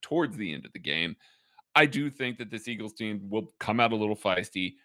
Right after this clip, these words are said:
I think the Monday Night Football performance isn't exactly who they are, but they just don't have the horses.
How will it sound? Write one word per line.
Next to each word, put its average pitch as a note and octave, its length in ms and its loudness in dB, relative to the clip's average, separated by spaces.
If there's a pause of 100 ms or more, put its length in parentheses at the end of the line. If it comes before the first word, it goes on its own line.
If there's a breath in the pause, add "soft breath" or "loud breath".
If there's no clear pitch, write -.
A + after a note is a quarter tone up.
(120)
I F#2 80 0
think F#2 220 -2
the F#2+ 100 2
Monday G2 340 2
Night F#2+ 220 4
Football F2 420 -4
performance F#2+ 500 -6 (100)
isn't G#2 280 0
exactly F#2 500 0
who G2 140 -2
they E2+ 180 2
are, F#2+ 340 2 (260 soft breath)
but - 80 -6
they C3 120 4
just A#2+ 160 -2
don't F2+ 160 0
have F#2+ 140 -2
the E2 60 -10
horses. G2+ 580 -2